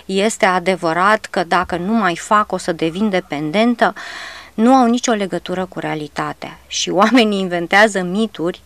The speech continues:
despre lucrurile pe care nu le cunosc îndeajuns de bine. Nu numai că botoxul administrat pe o zonă nu produce daune, dar această relaxare ne va feri de riduri suplimentare.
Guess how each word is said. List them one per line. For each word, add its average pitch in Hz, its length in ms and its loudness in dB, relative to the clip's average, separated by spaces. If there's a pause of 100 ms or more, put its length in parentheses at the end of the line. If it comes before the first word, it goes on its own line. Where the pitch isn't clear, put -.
despre 190 360 -6
lucrurile 185 340 -4
pe 180 120 -10
care 170 260 0
nu 170 120 -6
le 180 120 -6
cunosc 160 420 -8
îndeajuns 156 520 -6
de 139 220 -8
bine. 143 320 -8 (460)
Nu 233 360 4
numai 262 500 6
că 196 160 -4
botoxul 180 720 -2
administrat 185 680 -2
pe - 100 -4
o 180 160 0
zonă 170 500 -2 (360)
nu 233 360 4
produce 196 800 -4 (120)
daune, 165 680 2 (100)
dar 208 280 0
această 247 540 0
relaxare 208 880 0
ne 208 240 0
va 180 160 -2
feri 175 400 -6
de 202 140 -8
riduri 175 340 -6
suplimentare. 151 920 -6